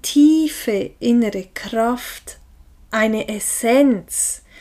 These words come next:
unser wahres Selbst oder unser tiefes Selbst oder das höhere Selbst oder unsere Seele. Es gibt ganz viele Bezeichnungen dafür. Oder auch dieses selbstbewusste Sein,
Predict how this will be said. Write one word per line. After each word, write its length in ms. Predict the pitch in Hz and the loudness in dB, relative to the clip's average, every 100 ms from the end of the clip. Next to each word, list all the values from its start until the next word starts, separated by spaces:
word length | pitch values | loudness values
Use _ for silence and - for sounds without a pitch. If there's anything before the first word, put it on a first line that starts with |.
| - - _ _ _ _ _ | -20 -20 _ _ _ _ _
unser 460 | 233 214 220 208 220 | -2 -2 -4 -4 0
wahres 480 | 226 214 214 - | 2 2 0 -2
Selbst 480 | - 240 262 247 - | 0 4 6 4 -2
oder 200 | 208 208 | -6 -2
unser 320 | 214 214 233 - | -4 -4 -6 -2
tiefes 640 | 285 294 294 294 247 - | 6 8 8 2 -4 -2
Selbst 440 | 214 190 185 180 - | -2 -2 -2 -6 -6
oder 160 | 226 240 | -2 -2
das 260 | 233 - | -2 -4
höhere 400 | 220 240 294 277 | 0 4 4 4
Selbst 380 | 254 202 190 - | 2 0 0 -2
oder 200 | - - | -8 -4
unsere 380 | 214 220 220 202 | -4 -2 -2 -2
Seele. 680 | - 214 214 247 226 196 - 50 50 - | 0 2 4 4 2 -2 -8 -18 -20 -16
Es 160 | - - | -8 0
gibt 180 | 294 | 0
ganz 320 | 247 240 294 285 | 2 0 0 0
viele 300 | 277 277 240 | 0 2 2
Bezeichnungen 960 | 233 - 190 185 247 247 233 220 214 | 0 -2 -2 0 0 0 0 0 -2
dafür. 480 | 214 208 - 185 185 - - - - - - _ _ _ _ | -2 -4 -4 -6 -6 -8 -16 -14 -12 -14 -16 _ _ _ _
Oder 320 | 240 240 202 | 2 2 2
auch 100 | 240 | 0
dieses 380 | - 247 233 - | 0 0 0 0
selbstbewusste 1000 | 247 254 302 - - 240 240 247 - 226 | 4 4 4 0 -2 -2 0 -4 -2 -4
Sein, 800 | 220 220 208 233 254 226 180 180 | -2 -2 0 2 2 2 0 -8